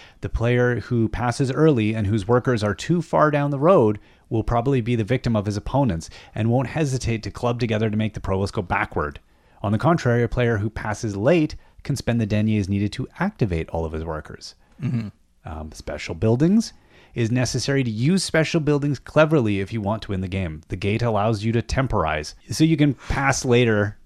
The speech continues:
Speaker 1: uh, to hide your intentions. Um, the trading post provides money at the best moment and, uh, right before the provost moves. The guild is an econ-, economical way to move the provost.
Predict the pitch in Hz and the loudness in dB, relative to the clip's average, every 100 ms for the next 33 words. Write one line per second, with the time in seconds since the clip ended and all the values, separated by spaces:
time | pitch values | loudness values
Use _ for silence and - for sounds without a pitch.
0 | _ _ - 107 101 - 90 107 101 92 | _ _ -6 -4 -4 -4 -2 -2 -2 -4
1 | 82 90 - 82 80 - _ _ - 92 | -4 -6 -6 -10 -12 -16 _ _ -12 -8
2 | 87 87 - 110 113 135 135 135 139 - | -8 -8 -10 -6 -4 0 0 0 0 0
3 | 117 117 110 101 110 117 120 110 117 98 | 2 2 2 2 2 4 2 0 -2 -2
4 | 110 - 101 92 135 185 - - 110 101 | -2 0 0 0 0 -2 -10 -10 -4 -2
5 | 98 92 95 92 90 87 87 - - 104 | -2 -2 -2 -2 -2 -2 -6 -10 -6 -4
6 | 107 - 101 87 104 98 98 - 87 123 | -4 -4 -4 0 0 0 -4 -4 -2 0
7 | 208 - - - - 123 107 120 139 117 | 0 -4 -20 -20 -2 0 2 2 2 0
8 | 123 110 - 131 120 - 123 110 - 104 | -2 -2 -4 -2 -2 -2 0 0 0 0
9 | 104 95 101 110 107 - 87 90 123 - | 2 2 2 2 0 -2 -2 2 2 0